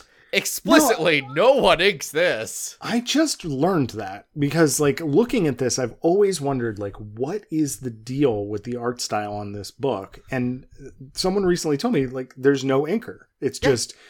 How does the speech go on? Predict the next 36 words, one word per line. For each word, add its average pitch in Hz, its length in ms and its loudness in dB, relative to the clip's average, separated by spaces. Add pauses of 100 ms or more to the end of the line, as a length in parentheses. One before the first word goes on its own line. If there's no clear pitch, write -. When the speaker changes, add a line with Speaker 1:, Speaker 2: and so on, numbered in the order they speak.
(360)
Speaker 2:
straight 151 400 4
up 156 180 2
coloring 143 580 0
right 120 220 0
over 113 580 0
Speaker 1:
It's 120 180 -2
Speaker 2:
LaRocca's 117 80 0
Speaker 1:
coloring 233 280 0
over 226 120 2
the 226 140 0
Speaker 2:
pencils. 104 80 -6
Speaker 1:
pencils. 110 520 -8 (400)
Speaker 2:
But 170 200 6
Speaker 1:
Which - 360 -8
Speaker 2:
they, 165 160 0
Speaker 1:
is 202 80 0
an 262 120 -2
Speaker 2:
they 233 80 -14 (100)
Speaker 1:
interesting 240 680 -6
style, 208 1080 -6
and 175 160 -10 (240)
I 151 300 -4
like 165 420 -6
it 220 220 -10
better 175 400 -2
than 151 260 -4
LaRocca's 135 1040 -4 (1500)
almost 190 500 -2
heavily 156 480 -4
rendered 123 580 -8
feel 151 580 -6
that 135 120 -6
he 127 100 -10
has 123 360 -8
today. 104 440 -10
Like, 151 280 -6